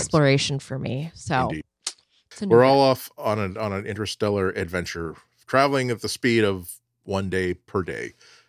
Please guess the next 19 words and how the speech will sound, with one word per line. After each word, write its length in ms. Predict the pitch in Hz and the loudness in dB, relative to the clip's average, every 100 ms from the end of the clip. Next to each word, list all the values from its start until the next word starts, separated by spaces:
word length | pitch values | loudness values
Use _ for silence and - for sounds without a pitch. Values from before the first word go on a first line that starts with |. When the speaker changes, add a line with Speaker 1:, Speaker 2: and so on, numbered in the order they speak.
| _ _ | _ _
Speaker 2:
Hopefully 280 | - 95 104 | -8 -2 0
we 100 | 98 | 0
can 120 | 101 | 0
improve 260 | 101 127 120 | 2 4 2
upon 300 | 117 127 120 | 4 2 4
that 180 | 117 120 | 2 2
later 240 | 117 123 | 4 6
on, 160 | 127 120 | 4 2
but 120 | 113 | -2
for 100 | 110 | 0
now, 120 | 180 | 2
Speaker 1:
I 40 | - | 4
like 300 | 320 320 302 | 4 2 0
Speaker 2:
that's 100 | - | -2
what 60 | 147 | -4
we're 60 | |
Speaker 1:
that. 200 | 139 - | -4 -8
Speaker 2:
stuck 80 | - | -8
with. 240 | - - | -10 -10